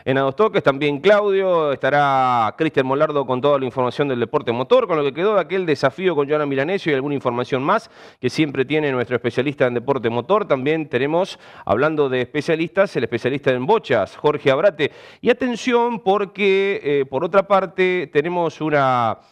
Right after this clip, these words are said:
eh, interesante nota que vamos a, eh, gestionar, eh, con, bueno, esta gente que siempre deja mensajes esperanzadores, eh, que tiene que,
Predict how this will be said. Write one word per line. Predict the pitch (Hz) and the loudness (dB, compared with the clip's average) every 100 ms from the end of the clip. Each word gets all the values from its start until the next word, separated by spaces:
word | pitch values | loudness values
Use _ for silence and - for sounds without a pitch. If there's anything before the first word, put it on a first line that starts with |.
| _ _ _ _ | _ _ _ _
eh, | 120 123 - | -2 -2 -2
interesante | 151 165 165 - 240 175 131 147 156 160 | 0 2 0 0 0 0 0 0 0 -4
nota | 147 156 156 143 | -2 -2 0 0
que | 131 | 0
vamos | 135 151 139 127 | 0 -2 -2 0
a, | 120 113 107 101 98 90 87 - | 2 2 2 2 0 0 -4 -6
eh, | 95 95 87 | -4 -4 -2
gestionar, | 123 - 131 139 160 160 147 - _ _ | -4 0 -2 0 0 0 -2 -6 _ _
eh, | - 117 | -6 -2
con, | 147 160 175 170 151 143 151 | 2 2 2 -2 -4 -4 -2
bueno, | 214 190 - | -2 -2 -6
esta | 208 233 | -8 -6
gente | - 262 214 | -4 -4 -4
que | 165 | -6
siempre | - 247 190 | -6 -4 -2
deja | 175 185 165 | -2 -2 -2
mensajes | 147 131 - 190 180 160 143 - _ _ _ _ _ | 0 -2 0 0 0 -2 -4 -14 _ _ _ _ _
esperanzadores, | - 147 147 143 139 131 131 147 156 113 101 - | -2 -2 4 4 4 0 2 4 2 0 -4 -2
eh, | 147 151 131 | 0 0 -2
que | 117 | -4
tiene | 135 156 127 | -2 -2 0
que, | 135 127 123 120 120 113 101 | 2 2 2 0 0 0 -2